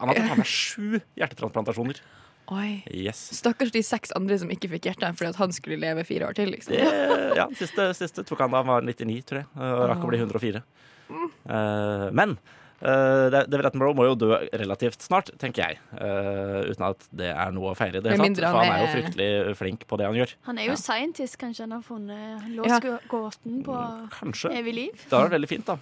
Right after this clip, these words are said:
Speaker 3: Ja.
Speaker 1: Eh, altså, for min del kan han godt fortsette å, fortsette å produsere naturdokumentare på løpende bånd.
Speaker 3: Mm.
Speaker 1: Men,
Speaker 2: Nei, men det er
Speaker 1: eh,
Speaker 2: jo noe av det som er, eh, sjarmen med sånne ting også, da, at man er liksom bevisst på at, eh, det varer ikke for alltids.
Speaker 1: Ja.
Speaker 2: Så jeg synes det er sånn, det er veldig, det er veldig gøy at det kommer en, en til dokumentar nå, for det er litt sånn,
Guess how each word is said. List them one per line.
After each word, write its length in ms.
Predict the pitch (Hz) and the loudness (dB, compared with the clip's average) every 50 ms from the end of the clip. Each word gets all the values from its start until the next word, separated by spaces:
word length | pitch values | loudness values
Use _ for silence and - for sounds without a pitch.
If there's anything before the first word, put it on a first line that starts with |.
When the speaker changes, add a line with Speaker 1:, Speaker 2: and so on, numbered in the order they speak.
| - 165 | -8 -10
Speaker 3:
Ja. 120 | 143 135 - - | -8 -6 -4 -2
Speaker 1:
Eh, 320 | 151 147 143 139 139 131 | 0 0 0 0 0 0
altså, 200 | 131 127 139 123 | 0 -2 -2 -4
for 80 | - 143 | -2 -2
min 100 | 117 107 | -2 0
del 100 | 156 165 | -2 -2
kan 140 | - 190 185 | -2 -2 -2
han 140 | 165 160 120 | -2 -2 -2
godt 140 | 113 104 - | -4 -4 -4
fortsette 400 | - 101 - - 104 101 - - | -6 -6 -4 -4 -4 -4 -2 0
å, 480 | 101 104 104 101 101 98 95 98 98 98 - _ - - _ _ _ - | 0 2 2 2 2 2 2 2 0 -2 -4 _ -20 -20 _ _ _ -10
fortsette 320 | - - - 107 104 - | -8 -8 -6 -6 -4 -2
å 160 | 104 101 98 92 | -2 -2 -2 -2
produsere 500 | 104 104 98 101 101 104 92 92 95 92 | -2 -4 -4 -2 -2 -2 -2 0 -2 -2
naturdokumentare 640 | 95 98 92 101 92 98 92 - 98 95 107 95 92 | -2 -4 -4 -4 -4 -4 -4 -4 -4 -2 -2 -2 -2
på 80 | - 107 | 0 -2
løpende 200 | 101 90 - 104 | -2 -2 0 0
bånd. 160 | 113 131 139 - _ - - - | 0 0 -2 -4 _ -18 -12 -8
Speaker 3:
Mm. 260 | 254 240 233 233 247 320 - - - - - - | -6 -6 -6 -6 -8 -12 -14 -20 -20 -16 -6 0
Speaker 1:
Men, 40 | 226 | 4
Speaker 2:
Nei, 180 | 233 254 285 | 4 6 6
men 160 | 294 294 285 247 | 6 4 4 6
det 100 | 277 - | 6 6
er 40 | |
Speaker 1:
eh, 80 | 349 339 | 6 4
Speaker 2:
jo 0 | 269 247 | 4 2
noe 40 | - 262 | 2 2
av 80 | 240 | 2
det 120 | 226 247 233 | 2 2 0
som 160 | - 202 190 | 0 0 0
er, 240 | 202 196 170 165 - _ _ - | 2 2 2 0 -2 _ _ -2
eh, 160 | - 208 214 | 0 2 2
sjarmen 340 | 202 - - 277 262 220 165 | 2 2 2 4 4 4 2
med 80 | 165 170 | 0 -4
sånne 160 | - 185 175 | -4 -4 -2
ting 120 | 180 180 196 | -2 0 0
også, 180 | 240 226 - | 0 0 0
da, 100 | 175 170 | 0 0
at 100 | 175 185 | 0 0
man 120 | - 180 185 | 0 0 0
er 60 | 190 | 0
liksom 180 | 180 180 185 180 | 0 -2 -4 -2
bevisst 420 | 175 180 185 214 - - - - - | -2 -2 -4 -4 -8 -8 -12 -8 -4
på 80 | 185 170 | -2 -2
at, 180 | 165 - - - | -2 -4 -4 -2
eh, 120 | 160 156 | -2 0
det 140 | 165 175 180 | 0 0 0
varer 260 | 170 175 175 185 190 180 | 2 2 2 2 0 0
ikke 120 | - - | -6 -6
for 100 | - - - | -6 -4 -4
alltids. 500 | 180 175 - - - - - - - - - - - _ _ _ _ _ - | -4 -6 -6 -10 -12 -10 -10 -12 -14 -14 -18 -20 -20 _ _ _ _ _ -4
Speaker 1:
Ja. 180 | 107 120 123 143 139 _ | -2 -2 -2 -2 -6 _
Speaker 2:
Så 100 | - 226 | 0 4
jeg 60 | 220 233 | 4 4
synes 60 | 220 | 4
det 80 | 196 208 | 4 4
er 40 | 214 | 4
sånn, 100 | 214 214 | 4 4
det 60 | 208 | 4
er 60 | 196 | 4
veldig, 240 | 208 202 214 208 208 196 180 185 180 175 165 151 170 180 190 | 4 2 2 2 2 4 4 4 4 2 0 -2 -4 -4 -2
det 40 | 180 | 0
er 80 | 190 202 | 2 2
veldig 140 | 208 208 196 | 2 2 2
gøy 140 | 208 214 165 | 2 2 0
at 60 | 165 | 0
det 80 | - - | -6 -8
kommer 280 | - 208 180 156 156 - | -6 -6 -6 -6 -6 -8
en, 140 | 101 - - - | -8 -8 -6 -6
en 120 | 170 170 | -6 -6
til 180 | - - 170 - | -6 -6 -8 -8
dokumentar 360 | - - - - - 202 196 | -8 -8 -6 -2 0 2 4
nå, 80 | 220 220 | 4 2
for 100 | - 202 | 2 2
det 60 | 185 | 0
er 40 | 185 | 0
litt 100 | 175 - | 0 -4
sånn, 140 | 175 160 170 | -4 -6 -6